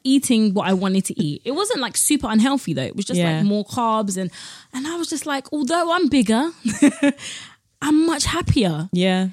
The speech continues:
Speaker 1: And, and this is the size I'm supposed to be. Instead of forcing myself, yeah, I can tone up in certain areas and, and certain roles that may not need to be <laughs> there, but,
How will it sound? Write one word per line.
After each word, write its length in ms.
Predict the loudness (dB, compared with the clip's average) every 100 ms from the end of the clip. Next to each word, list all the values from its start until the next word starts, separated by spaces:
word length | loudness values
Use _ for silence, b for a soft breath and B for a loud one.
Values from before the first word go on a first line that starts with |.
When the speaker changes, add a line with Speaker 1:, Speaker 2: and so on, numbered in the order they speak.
| -6 -2
Speaker 1:
And, 240 | 0 0 -4 _ 2
and 200 | 6 6
this 200 | 6 2
is 120 | 2
the 100 | 2
size 360 | 2 0 0 -2
I'm 120 | -4
supposed 480 | -4 -4 -4 -6 -8
to 80 |
be. 300 | -8 -8 -8 -14 _ _ _ _ -4
Instead 220 | -2 -2
of 60 | -4
forcing 540 | -6 -4 -2 0 2
myself, 460 | 2 2 0 -2 -2
yeah, 140 | -2
I 100 | -2
can 220 | 0 0 0
tone 280 | -2 -2
up 160 | -4 -4
in 120 | -4
certain 260 | -4 -4 -4
areas 580 | -2 -2 0 2 0 -2
and, 240 | -4 -6 -6
and 180 | -4
certain 540 | -2 -4 -4 -2 -4 -6 B B -8
roles 580 | -2 0 0 0 0 0
that 160 | -2
may 340 | 0 0 2 2
not 140 | 2
need 160 | 2 2
to 100 | 4
be 280 | 4 4 4
<laughs> 120 | 4
there, 340 | 4 4 2
but, 340 | 0 2 2